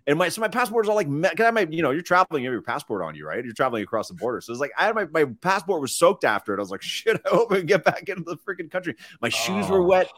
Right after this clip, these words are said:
Speaker 1: We went to the game the next day, like, still, like, wet. Like, it was messed up, man. Uh, but hey, that was, that was my experience in Pitt-, Pittsburgh. So a hell of a place to party. I had a great time.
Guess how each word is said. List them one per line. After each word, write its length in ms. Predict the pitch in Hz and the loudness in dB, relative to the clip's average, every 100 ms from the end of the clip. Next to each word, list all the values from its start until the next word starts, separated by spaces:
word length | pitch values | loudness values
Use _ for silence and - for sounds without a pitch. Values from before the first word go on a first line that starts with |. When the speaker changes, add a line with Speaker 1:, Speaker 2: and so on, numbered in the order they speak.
| _ | _
Speaker 1:
We 80 | 165 | 0
went 140 | 208 | 0
to 60 | 185 | -2
the 80 | 139 | -2
game 320 | 120 123 160 | 0 0 2
the 80 | 170 | 2
next 320 | 170 - - | 0 -2 0
day, 200 | 170 180 | 2 2
like, 200 | 156 107 | 2 0
still, 340 | - - 156 | -6 2 2
like, 160 | 147 110 | 2 -2
wet. 380 | 90 92 123 - _ _ | -4 -2 -2 -2 _ _
Like, 100 | 143 | -2
it 40 | |
was 140 | 185 135 | -2 -2
messed 300 | 139 143 - | -2 0 0
up, 160 | 147 | -2
man. 260 | 101 92 101 _ _ _ 104 | -2 -8 -8 _ _ _ -2
Uh, 360 | 107 104 101 - | 0 2 -2 -2
but 200 | 104 95 | -2 0
hey, 260 | 131 90 - _ _ | 0 -2 -6 _ _
that 120 | 107 | -2
was, 140 | 123 | -2
that 180 | 104 107 | -6 -2
was 100 | 120 | -2
my 80 | 123 | -2
experience 280 | 113 127 110 | -4 -8 -10
in 80 | 92 | -6
Pitt-, 200 | 123 - _ | -6 -6 _
Pittsburgh. 360 | 117 - 80 | -10 -8 -12
So 120 | - 87 | -6 -6
a 60 | |
hell 160 | 80 120 | -2 -4
of 60 | |
a 60 | 120 | -4
place 200 | 95 104 | -6 -8
to 80 | - | -6
party. 340 | 101 95 65 - | -6 -6 -8 -8
I 40 | |
had 80 | 98 | -8
a 40 | |
great 180 | 92 101 | -6 -10
time. 220 | - 76 | -10 -14